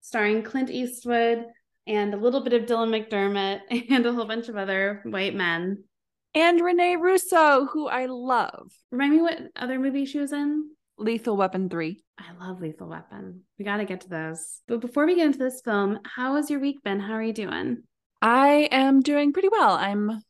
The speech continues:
Speaker 2: reporting from a very chilly Oregon. <laughs> Uh, the temperatures dropped here,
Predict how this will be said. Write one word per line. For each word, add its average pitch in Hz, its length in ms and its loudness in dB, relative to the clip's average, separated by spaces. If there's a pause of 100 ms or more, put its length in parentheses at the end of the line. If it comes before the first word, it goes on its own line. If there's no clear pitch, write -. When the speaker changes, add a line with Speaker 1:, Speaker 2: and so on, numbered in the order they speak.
(140)
Speaker 2:
reporting 220 560 -2
from 190 460 -4
a 180 80 -6
very 208 360 -4
chilly 220 380 -4
Oregon. 185 540 -4 (320)
<laughs> 320 80 4 (960)
Uh, 214 220 4
the 196 100 2
temperatures 254 640 -2
dropped 190 400 -2
here, 190 680 -2